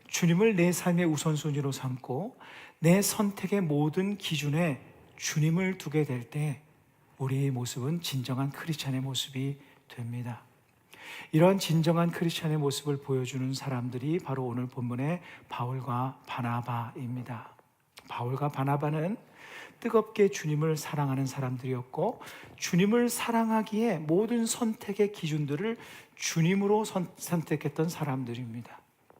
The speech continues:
그런 선택의 결과가 또한 무엇이었는지 오늘 본문을 통해서 함께 나누기를 원합니다.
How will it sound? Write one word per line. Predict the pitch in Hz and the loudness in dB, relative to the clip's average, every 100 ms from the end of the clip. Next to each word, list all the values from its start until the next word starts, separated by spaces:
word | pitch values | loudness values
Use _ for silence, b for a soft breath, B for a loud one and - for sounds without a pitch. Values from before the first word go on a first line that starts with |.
| _ - B B B B | _ -20 B B B B
그런 | - 156 165 | -2 4 4
선택의 | 160 180 160 165 160 | 4 0 -2 0 -2
결과가 | 160 - 151 156 160 190 190 | 0 2 2 2 2 0 0
또한 | 185 180 | 2 2
무엇이었는지 | 143 143 147 143 139 127 120 131 | 0 0 0 0 -2 -2 -4 -4
오늘 | 143 123 | -2 -2
본문을 | 123 143 135 135 | -2 -2 0 -2
통해서 | 131 143 135 131 135 220 - B B | -4 -4 -2 -4 -4 -4 -6 B B
함께 | - 143 135 131 127 135 - - | -6 -6 -4 -2 -2 -4 -8 -6
나누기를 | 117 127 123 131 185 220 - B B | -4 -4 -4 0 0 0 -4 B B
원합니다. | 131 135 131 127 123 | -4 -4 -4 -6 -8